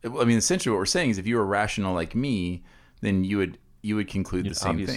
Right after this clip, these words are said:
Speaker 1: thing.
Speaker 2: agree with me.
Speaker 1: Right.
Speaker 2: And, right. So for you to disagree with me means you are illogical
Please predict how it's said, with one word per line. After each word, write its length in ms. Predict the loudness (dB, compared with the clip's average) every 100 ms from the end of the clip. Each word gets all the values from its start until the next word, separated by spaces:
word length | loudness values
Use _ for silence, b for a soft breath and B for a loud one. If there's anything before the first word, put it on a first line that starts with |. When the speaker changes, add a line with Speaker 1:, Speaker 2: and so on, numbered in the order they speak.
| -6
Speaker 1:
thing. 40 |
Speaker 2:
agree 180 | -6 -6
with 160 | -8 -6
me. 260 | -6 -6 -4
Speaker 1:
Right. 220 | -2 -2
Speaker 2:
And, 100 | -4
right. 260 | -6 -6 -12
So 80 |
for 100 | -6 -4
you 100 | -2
to 80 |
disagree 480 | -4 -6 -6 -4 -4
with 180 | -4 -6
me 260 | -6 -6 -6
means 460 | -6 -6 -6 -8
you 180 | -8 -6
are 220 | -4 -4
illogical 880 | -6 -6 -6 -8 -10 -10 -10 -10 -14